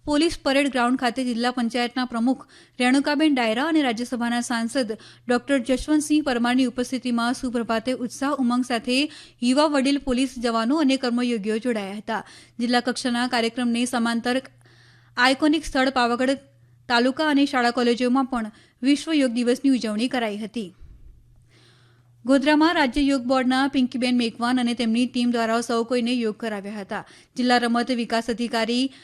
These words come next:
પ્રતાપ પસાયા દ્વારા આભાર વિધિ રજૂ કરાઈ હતી. આમ સમગ્ર પંચમહાલ જિલ્લામાં ચોમેર, આનંદ, ઉલ્લાસ અને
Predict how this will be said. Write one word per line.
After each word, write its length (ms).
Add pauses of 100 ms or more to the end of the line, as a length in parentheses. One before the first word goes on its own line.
(200)
પ્રતાપ 380
પસાયા 440
દ્વારા 280
આભાર 300
વિધિ 200
રજૂ 280
કરાઈ 320
હતી. 280 (280)
આમ 200
સમગ્ર 400
પંચમહાલ 520
જિલ્લામાં 520
ચોમેર, 420
આનંદ, 340
ઉલ્લાસ 360
અને 160